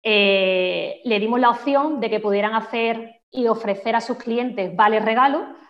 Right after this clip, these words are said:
para que pudieran, pues, mejorar esos ingresos en el, en el tiempo en el que estaban cerrados para poder disfrutarlo una vez que, que volvieran a abrir, eh, y disfrutar en la mesa de los restaurantes con Yo Regalo Cuarentena. Hicimos un dominio con yo regalo cuarentena punto com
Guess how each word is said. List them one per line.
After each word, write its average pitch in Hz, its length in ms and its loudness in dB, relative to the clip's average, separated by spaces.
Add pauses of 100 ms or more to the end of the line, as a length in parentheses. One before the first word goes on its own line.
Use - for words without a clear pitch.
(140)
para 202 220 2
que 196 100 -2
pudieran, 214 1120 0
pues, 190 280 -2
mejorar 202 460 0
esos 254 220 -4
ingresos 262 500 -2
en 214 140 -4
el, 202 260 -2
en 208 120 -6
el 196 140 -4
tiempo 220 200 -2
en 226 60 -6
el 226 100 -6
que 226 80 -6
estaban 220 320 -2
cerrados 240 480 -2 (240)
para 196 240 0
poder 214 240 2
disfrutarlo 226 480 -2
una 220 100 -2
vez 214 200 -2
que, 208 280 -4
que 202 80 -2
volvieran 196 320 0
a 190 60 -2
abrir, 214 500 -4
eh, 190 260 -4
y 190 60 -2
disfrutar 190 380 -6
en 202 100 -2
la 208 60 0
mesa 196 240 -4
de 196 80 -2
los 185 100 -4
restaurantes 180 640 -8
con 185 240 -8
Yo 190 100 -4
Regalo 190 260 -2
Cuarentena. 185 520 -6 (260)
Hicimos 240 300 0
un 240 160 2
dominio 277 560 0
con 220 140 -2
yo 214 80 0
regalo 214 240 2
cuarentena 220 360 -2
punto 226 280 -4
com 262 260 -4